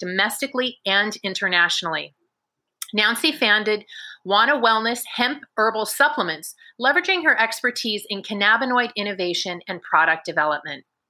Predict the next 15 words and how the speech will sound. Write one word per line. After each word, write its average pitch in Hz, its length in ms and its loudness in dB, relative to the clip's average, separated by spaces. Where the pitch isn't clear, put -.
Nancy 254 380 2
serves 247 320 2
on 202 160 4
the 190 60 2
Marijuana 196 680 4
Business 180 340 -4
Daily 170 340 -2
Advisory 196 520 2
Board 175 340 0
and 214 100 0
the 220 60 0
Benzinga 240 680 0
Cannabis 214 540 0
Advisory 165 540 0
Board. 151 240 -8